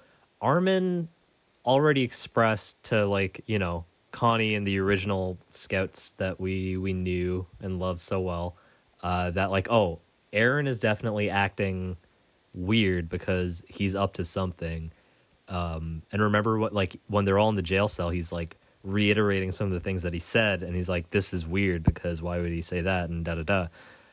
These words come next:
So, like, if he is trying to figure out what Eren is up to, he's probably also trying to, like, pull a chess move on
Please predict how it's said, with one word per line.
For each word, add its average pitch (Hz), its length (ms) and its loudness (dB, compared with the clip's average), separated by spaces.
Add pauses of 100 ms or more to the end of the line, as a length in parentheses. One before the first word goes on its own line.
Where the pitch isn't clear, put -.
(200)
So, 87 640 2 (480)
like, 101 320 0 (140)
if 110 160 2
he 190 600 2
is 123 280 4
trying 127 340 2
to 113 80 -2
figure 107 420 2
out 104 300 2
what 95 240 0 (380)
Eren 110 420 4
is 92 220 0
up 110 260 0
to, 82 360 -4 (360)
he's 104 200 -2
probably 127 560 2
also 101 360 2
trying 98 300 -2
to, 98 80 -6
like, 87 360 -2 (400)
pull 131 220 4
a 98 40 4
chess 107 420 0
move 95 340 2
on 87 500 0